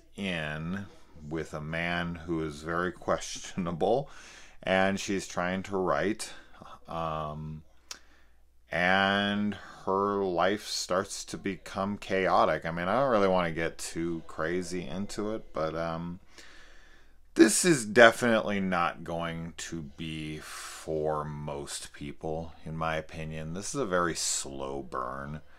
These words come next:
uh, period piece, and it's gonna be aimed at a very specific target, and I was not that target. This,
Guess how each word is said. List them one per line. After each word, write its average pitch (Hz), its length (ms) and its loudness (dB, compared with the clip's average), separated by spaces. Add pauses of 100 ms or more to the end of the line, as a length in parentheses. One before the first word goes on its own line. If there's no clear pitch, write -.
(500)
uh, 64 400 0
period 73 600 -4
piece, 80 540 -4
and 80 160 -6
it's 80 140 -8
gonna 98 200 -4
be 78 220 -6
aimed 76 340 -8
at 69 120 -10
a 67 60 -8
very 67 360 -6
specific - 960 -8
target, 101 680 0 (120)
and 71 400 -8
I 87 220 2
was 85 240 -2
not 71 240 -6
that 71 200 -6
target. 90 520 4
This, 85 320 -6